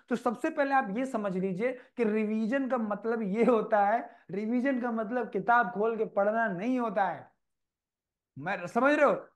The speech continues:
रिवीजन का मतलब ये नहीं, "सर रिवीजन कैसे करें? मैं सोच रहा हूँ कि, आ, किसी का रिवीजन का शॉर्ट नोट्स ले लूँ।" एक मेरे भैया थे, उन्होंने शॉर्ट नोट्स बनाया था, "सर उनका ले लूँ क्या?" हैं? उसको रिवीजन बोलते हो,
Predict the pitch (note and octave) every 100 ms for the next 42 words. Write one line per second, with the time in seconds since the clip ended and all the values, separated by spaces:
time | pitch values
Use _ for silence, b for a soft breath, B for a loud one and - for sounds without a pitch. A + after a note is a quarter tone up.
0 | _ _ - F#3+ A#3 C4 A#3 D4 C4+ C4+
1 | B3+ C4 C4 C4 C4+ C4+ A3 G#3+ A3+ B3+
2 | C4+ - A3 C4 B3 C4 C4 B3 - B3
3 | B3 B3 A#3+ B3 C4 B3+ C#4 C#4 D4+ C#4
4 | - b b b G3 G#3 G#3+ G#3 G3+ A#3+
5 | A3 C#4+ C#4+ C4 A3 A3 A3 G#3 B3+ B3+
6 | A#3 - G3 F#3+ A3+ B3 - G#3 G3 A3
7 | B3 B3 B3+ C4 C4 F3 F#3 B3 B3 B3
8 | A#3+ A3+ A#3+ A#3 A3 G#3 G#3 A#3 G3 G#3+
9 | A3+ A#3 A#3 B3 A#3+ A#3 A#3+ C#4+ D4 C#4
10 | A#3 A3 D#3+ - _ _ _ - A#3+ C#4
11 | D#4+ - _ _ _ _ G#3+ - C4+ C4+
12 | B3+ A#3+ C4+ C4 C4+ C4 C4+ A3+ - -